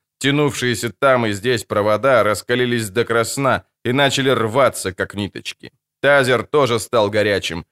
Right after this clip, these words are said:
Анна не сумела его удержать и выпустила за миг до того, как оружие сплавилось в клейкий ком серого пластика.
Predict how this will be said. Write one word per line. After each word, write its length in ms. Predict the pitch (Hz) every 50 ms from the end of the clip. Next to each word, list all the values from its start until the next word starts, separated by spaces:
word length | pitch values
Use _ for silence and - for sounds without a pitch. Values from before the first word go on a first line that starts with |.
| _ _ -
Анна 340 | 147 170 170 175 180 175 170
не 140 | 175 170
сумела 420 | 156 165 175 175 180 175 160 147 139
его 220 | 135 123 127 127
удержать 520 | 123 123 123 123 110 104 127 143 131 - 117
и 80 | 113
выпустила 760 | 104 85 113 147 135 - 117 104 - - - 98 92 90 90 90
за 220 | 78 76 107 107
миг 260 | 113 131 139 120 98
до 140 | 90 101 95
того, 320 | - 95 95 98 117 117 -
как 220 | - 92 87 -
оружие 500 | 92 92 104 123 131 101 95 92 87 85
сплавилось 680 | - - _ - 123 123 117 113 113 110 101 95 -
в 60 | - - -
клейкий 420 | 123 120 117 110 107 - 101 98
ком 300 | - - 123 117 98 92
серого 400 | - - 107 104 95 92 92 85
пластика. 640 | - 98 101 95 82 - - - - _ - 78